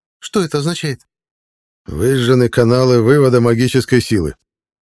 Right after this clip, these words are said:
Speaker 2: уверенно отвечает коллега Десамбль. «Накопители принимают энергию, и она там застревает, не имея выхода».
Speaker 1: «Вывод?»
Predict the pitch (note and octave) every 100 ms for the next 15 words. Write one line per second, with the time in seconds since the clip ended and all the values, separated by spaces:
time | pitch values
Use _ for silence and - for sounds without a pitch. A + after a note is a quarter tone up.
0 | _ - F#2 F2 F2 E2+ F2 F#2 - F#2+
1 | - F2+ F#2 E2+ E2 F2+ G2+ F#2+ F2 -
2 | _ _ _ _ _ _ _ - G#2+ C#3
3 | C3 E3 D#3 C#3 C3 A2+ B2 C3 C#3+ B2
4 | B2 C#3 D3+ A2+ F#2 C#2+ _ _ _ F#2+
5 | G#2+ B2+ C3+ B2+ A#2+ A#2+ B2+ C3 C#3 A#2
6 | G2+ A2+ A#2 A#2 A#2 A#2 G#2+ F2+ - _
7 | _ _ _ _ _ _ - D3+ F3 F#3+
8 | -